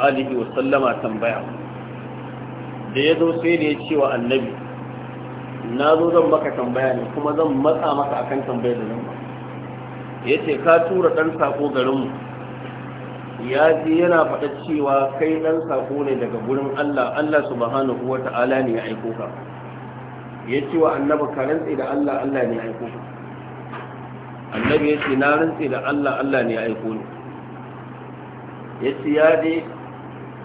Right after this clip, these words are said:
ya ce a bauta wa Allah shi kaɗai, kar a haɗa shi da kowa. A yi sallah guda biyar, a yi azumi, a yi zakka, a yi aikin hajji. Ka rantse da Allah, Allah ne ya aiko ka da wannan. Annabi ya ce, "Na rantse da Allah, Allah ne ya aiko ni da wannan."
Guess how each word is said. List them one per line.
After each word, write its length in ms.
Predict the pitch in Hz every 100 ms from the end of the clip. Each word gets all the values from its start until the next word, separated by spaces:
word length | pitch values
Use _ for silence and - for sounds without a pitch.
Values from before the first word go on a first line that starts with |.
| -
ya 220 | 123 143 156
ce 240 | - 165 - - - - - -
a 160 | 127
bauta 400 | 123 151 160 170
wa 160 | 156 147
Allah 280 | 135 147 139 -
shi 180 | 127 143
kaɗai, 300 | - 139 139
kar 140 | 147
a 120 | 147
haɗa 300 | 127 120 123 117
shi 120 | 127
da 80 | 117
kowa. 340 | 110 104 104 - -
A 120 | 120
yi 120 | 123 -
sallah 400 | 151 156 139 107
guda 320 | 110 127 127
biyar, 240 | 110 101 -
a 80 | 120
yi 80 | 131
azumi, 540 | 156 151 139 127 127 127 - - - - -
a 100 | 123
yi 200 | 147 160
zakka, 300 | 147 - -
a 140 | 101 92
yi 60 | 123
aikin 260 | 151 - 120
hajji. 260 | 123 123 - - - - - - - -
Ka 160 | - 127
rantse 320 | 143 170 165
da 120 | 147 139
Allah, 300 | 139 156 147
Allah 260 | 135 147 135
ne 100 | 131
ya 80 | 127
aiko 240 | 123 131
ka 120 | 127
da 100 | 110
wannan. 320 | 104 110 113 110 - - - - - - - - - -
Annabi 400 | 120 139 151 151
ya 80 | 147
ce, 100 | 143
"Na 220 | 131 147
rantse 340 | 160 165 151 143
da 100 | 123
Allah, 400 | 135 143 135 -
Allah 220 | 139 135
ne 100 | 120
ya 80 | 120
aiko 320 | 120 117 127
ni 80 | 127
da 100 | 107
wannan." 280 | 104 110 107